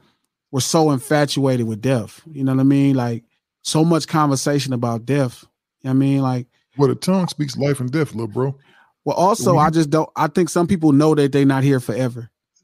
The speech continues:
Speaker 2: No, but
Speaker 1: You know
Speaker 2: if
Speaker 1: what I
Speaker 2: you
Speaker 1: mean?
Speaker 2: sit up, and, and that's biblical, Riggs. Would you tell them if you sit up and talk about
Speaker 1: No,
Speaker 2: dying
Speaker 1: I,
Speaker 2: every
Speaker 1: I, I
Speaker 2: day,
Speaker 1: know, I know, I know,
Speaker 2: you
Speaker 1: I know.
Speaker 2: bring that upon yourself?
Speaker 1: No, I know. I totally get it.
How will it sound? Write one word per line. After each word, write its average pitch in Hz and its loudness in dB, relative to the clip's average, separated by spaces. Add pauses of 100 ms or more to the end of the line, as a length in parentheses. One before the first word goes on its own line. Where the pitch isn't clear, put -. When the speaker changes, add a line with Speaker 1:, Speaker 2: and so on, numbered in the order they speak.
Speaker 2:
No, 170 2
but 139 -2
Speaker 1:
You 143 4
know 143 6
Speaker 2:
if 143 4
Speaker 1:
what 143 4
I - 4
Speaker 2:
you 147 6
Speaker 1:
mean? 151 4
Speaker 2:
sit 175 -4 (100)
up, - -20 (120)
and, 147 -6
and 143 -2
that's 202 2
biblical, 143 -4
Riggs. 156 0
Would 135 -8
you 135 -8
tell 190 -2
them 180 -2
if 135 -6
you 165 -6
sit 165 -8
up 160 -6
and 156 -6
talk 165 -2
about 156 -2
Speaker 1:
No, - -
Speaker 2:
dying 185 2
Speaker 1:
I, 165 4
Speaker 2:
every 160 2 (100)
Speaker 1:
I, 156 2
I - 4
Speaker 2:
day, 165 4
Speaker 1:
know, 151 2
I 131 0
know, 143 2
I 120 -2
know, 123 -2
Speaker 2:
you 143 -8
Speaker 1:
I 120 -2
know. 131 0
Speaker 2:
bring 165 -2
that - -2
upon 160 -8
yourself? 120 -8 (680)
Speaker 1:
No, 139 -6
I 131 -2
know. 131 0
I 120 -8
totally 139 0
get 131 -2
it. - -14